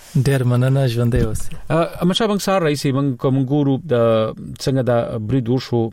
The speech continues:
Speaker 2: او د، د پراګ په وخت باندې که موږ ګورو، ډېر وختي، تقریباً س-، شاوخوا اته بجې او داسې وخت و چې په هغه وخت کې دا خبر راغلی. نو هغې راهیسې ډېر زیات پرمختګونه هم شوي دي. که لږ اوریدونکي خبر کوي چې دا برید،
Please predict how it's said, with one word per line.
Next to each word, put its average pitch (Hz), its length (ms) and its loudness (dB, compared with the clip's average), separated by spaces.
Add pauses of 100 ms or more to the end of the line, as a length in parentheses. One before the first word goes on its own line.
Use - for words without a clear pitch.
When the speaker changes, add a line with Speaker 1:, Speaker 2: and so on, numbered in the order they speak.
(180)
Speaker 2:
او 113 80 0 (500)
د، - 20 2 (380)
د - 20 -2 (100)
پراګ 147 220 -2
په 127 100 0
وخت 127 160 -2
باندې 110 200 -2
که 107 60 -4
موږ 117 220 0
ګورو، 117 240 2
ډېر 113 120 0 (120)
وختي، 123 280 -2
تقریباً 110 340 -4
س-، 107 220 -4 (100)
شاوخوا 113 320 0
اته 107 160 -2
بجې 107 280 0
او 98 80 -4
داسې 104 240 -4 (440)
وخت 113 320 0
و 110 80 2
چې - 120 -8
په - 120 -4
هغه 107 240 0
وخت 101 140 -6
کې 113 60 -2
دا 104 140 0
خبر 104 280 -2
راغلی. 98 380 0 (500)
نو 143 120 2
هغې 190 140 2
راهیسې 185 240 0 (100)
ډېر 190 140 0 (120)
زیات 151 180 0 (320)
پرمختګونه 120 640 0
هم 110 100 -2
شوي 113 360 -2
دي. 110 120 2
که - 180 -4
لږ - 120 0
اوریدونکي 135 440 0
خبر 123 260 0
کوي 123 180 -2
چې - 100 -6
دا 113 160 0
برید، 117 240 -2